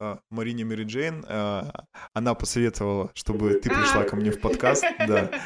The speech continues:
Speaker 1: А, у ней, с ней классный выпуск. Я как-нибудь вот так вот его сделаю, как, как это в Ютубе щас делают, типа,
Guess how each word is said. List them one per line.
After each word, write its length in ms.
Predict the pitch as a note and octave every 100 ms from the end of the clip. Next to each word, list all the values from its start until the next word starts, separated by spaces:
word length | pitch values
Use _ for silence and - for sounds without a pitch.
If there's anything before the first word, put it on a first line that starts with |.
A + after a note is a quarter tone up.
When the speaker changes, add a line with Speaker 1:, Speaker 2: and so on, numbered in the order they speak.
| - -
Speaker 1:
А, 460 | A2 G#2 G2+ G2 G#2 - - - _ - -
у 160 | E2+ A2+
ней, 320 | B2+ A#2+ F#2
с 160 | G#2+ -
ней 220 | C#3 A2+ -
классный 380 | - B2 A#2 A2+
выпуск. 440 | A2+ - B2 - -
Я 180 | G#2 G2+
как-нибудь 460 | - G#2 A2 G2
вот 120 | G#2+
так 200 | G#2 G#2
вот 120 | G#2 G#2
его 120 | G2+
сделаю, 360 | G2 B2+ C3+ G#2
как, 200 | G#2 - _ _ - -
как 180 | - A2+
это 120 | A#2
в 60 | A2
Ютубе 360 | A#2+ - B2+ A2
щас 180 | G#2+
делают, 320 | G#2 G#2+ G2 -
типа, 380 | - G2 F#2+